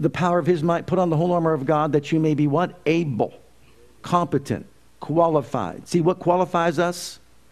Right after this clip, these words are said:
What makes us sufficient in skill, power, and ability to stand against the wiles of the devil? Being strong in the Lord.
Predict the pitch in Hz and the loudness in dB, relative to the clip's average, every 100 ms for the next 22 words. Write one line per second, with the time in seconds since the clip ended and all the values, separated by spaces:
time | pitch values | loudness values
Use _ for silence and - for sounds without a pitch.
0 | - - 165 - 165 156 165 151 160 139 | -20 -6 -4 -2 -2 0 -2 0 -4 0
1 | 180 170 190 123 113 - 151 160 170 156 | -2 0 -2 -2 -4 -2 0 2 0 -4
2 | - - 147 160 - 135 131 147 156 170 | -14 -2 0 2 2 0 2 0 0 -2
3 | 190 - - - - - 147 156 147 160 | -6 -12 -20 -20 -12 -8 -2 0 2 2
4 | - 156 160 160 151 156 160 202 196 - | 2 2 2 0 -2 0 0 -2 -6 -20
5 | - - - - - - - - 143 139 | -20 -20 -20 -20 -20 -20 -12 0 2 2
6 | 147 147 143 139 139 175 - | 0 2 2 2 0 0 -4